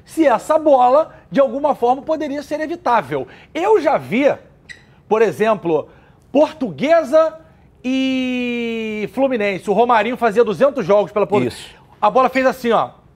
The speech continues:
Speaker 1: e o Fábio foi lá e buscou. Eu vi o Júlio César numa semifinal de Champions League, uma chapada do Messi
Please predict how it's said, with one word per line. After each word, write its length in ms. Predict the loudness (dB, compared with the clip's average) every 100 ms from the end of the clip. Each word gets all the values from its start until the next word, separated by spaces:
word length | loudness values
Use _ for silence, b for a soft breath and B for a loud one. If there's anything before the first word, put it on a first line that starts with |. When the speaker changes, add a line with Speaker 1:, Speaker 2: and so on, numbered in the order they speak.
| _
Speaker 1:
e 80 | -8
o 80 | -8
Fábio 340 | -2 0 0
foi 200 | -4 -2
lá 120 | 0 -2
e 40 |
buscou. 520 | -4 -10 -8 -8 -8 b b b b
Eu 140 | 0
vi 120 | 2
o 60 | 0
Júlio 200 | 2 2
César 320 | 2 2 2
numa 160 | 2 0
semifinal 460 | -2 -4 -2 -2 -2
de 120 | -2
Champions 300 | -4 -2 -2
League, 400 | 0 0 -2 -8 B B
uma 160 | -2 0
chapada 420 | 0 0 0 0
do 120 | 0
Messi 420 | 0 0 -2 -8